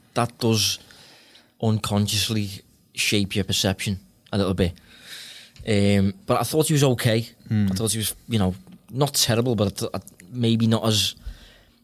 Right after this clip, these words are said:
Speaker 1: as impactful as he
Speaker 2: Mm.
Speaker 1: usually is. He, he, usually you know he's playing.
Speaker 2: Yeah.
Speaker 1: And I think in this match, maybe he was a little bit more in the periphery.
Speaker 2: Mm. Mm.
Speaker 1: Um,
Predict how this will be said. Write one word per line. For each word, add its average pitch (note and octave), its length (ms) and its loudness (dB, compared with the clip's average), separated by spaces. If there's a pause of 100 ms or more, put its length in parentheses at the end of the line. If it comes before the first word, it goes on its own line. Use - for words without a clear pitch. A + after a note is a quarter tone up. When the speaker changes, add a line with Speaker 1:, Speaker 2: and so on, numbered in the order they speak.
(220)
Speaker 1:
as G#2 180 0
impactful G#2+ 800 -2
as G#2 140 -2
he G2+ 80 0
Speaker 2:
Mm. G2 60 0
Speaker 1:
usually G2+ 360 2
is. F2+ 320 -2
He, G#2 120 -10
he, G#2+ 240 -10
usually B2 480 0
you A2 100 4
know G#2 200 2
he's G#2 120 -2
playing. G2 440 0
Speaker 2:
Yeah. G2 280 -2 (100)
Speaker 1:
And G2+ 120 0
I - 20 0
think A2+ 240 0
in A2+ 120 2
this A2 200 0
match, A2 240 -2
maybe G#2 400 0
he G#2 220 -4
was G2+ 140 0
a F#2+ 40 -4
little G2+ 300 0
bit G2 180 -4
more G2+ 460 2
in G2+ 220 0
the G2+ 260 -2
periphery. G2+ 500 -2 (180)
Speaker 2:
Mm. G#2+ 260 -4 (540)
Mm. G2+ 680 4
Speaker 1:
Um, F#2+ 160 4